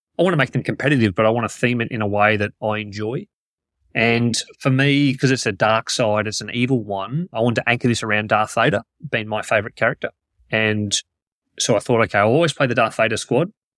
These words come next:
and then I'll rotate the other squads around." And the theme for this was the rule of two. And the rule of two in this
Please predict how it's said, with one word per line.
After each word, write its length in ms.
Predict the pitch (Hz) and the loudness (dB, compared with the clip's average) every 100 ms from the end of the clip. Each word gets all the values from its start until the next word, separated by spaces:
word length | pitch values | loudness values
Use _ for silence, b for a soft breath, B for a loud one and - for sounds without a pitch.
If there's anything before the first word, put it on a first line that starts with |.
| _ - | _ -4
and 100 | 113 | 2
then 80 | |
I'll 80 | 107 | 2
rotate 520 | 104 113 113 113 110 | 2 2 2 0 -2
the 80 | 123 | 0
other 120 | 110 | -2
squads 360 | 101 - 107 98 | -2 -4 -6 -6
around." 440 | 98 92 95 95 - _ _ _ _ _ | -6 -6 -8 -12 -20 _ _ _ _ _
And 140 | - 113 | 0 0
the 60 | |
theme 400 | - - 165 196 | 0 -2 0 0
for 160 | 156 123 | 0 0
this 480 | 107 107 - - - - | 0 0 0 -4 -8 -4
was 580 | 110 113 110 104 - - _ | 0 2 2 2 -4 -10 _
the 160 | 131 110 | -2 0
rule 220 | 117 123 | 2 2
of 100 | 113 | 0
two. 280 | - 214 - _ _ _ _ _ _ - | 0 -2 -2 _ _ _ _ _ _ -4
And 500 | 113 117 117 117 135 | 0 2 2 0 2
the 80 | 120 | 2
rule 200 | 156 196 | 2 2
of 140 | 147 | 0
two 480 | - 277 185 101 104 - | 0 2 2 0 -4 -8
in 180 | 117 101 | -8 -4
this 400 | 113 - - | -2 -2 -2